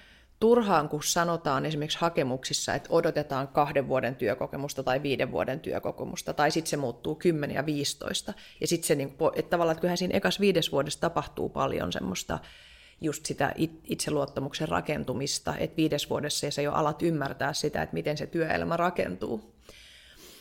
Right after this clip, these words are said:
Mut että mun mielestä enemmänkin s-, tai mä koen, että esimerkiksi tässä vaiheessa, missä mä olen,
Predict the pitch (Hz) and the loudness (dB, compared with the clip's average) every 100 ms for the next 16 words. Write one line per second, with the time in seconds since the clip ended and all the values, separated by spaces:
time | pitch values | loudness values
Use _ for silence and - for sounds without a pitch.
0 | - - 165 160 156 175 143 180 196 214 | -14 -2 0 0 0 0 2 2 4 6
1 | 180 160 - 139 190 208 156 156 151 - | 6 4 0 0 2 2 0 -2 -6 2
2 | 170 170 185 185 196 156 151 - 156 156 | 4 4 2 6 4 6 0 0 -2 -2
3 | 156 - 196 185 156 156 151 - 156 - | -2 2 2 4 2 2 0 -2 -2 -2
4 | 156 160 156 135 151 | 0 4 6 6 6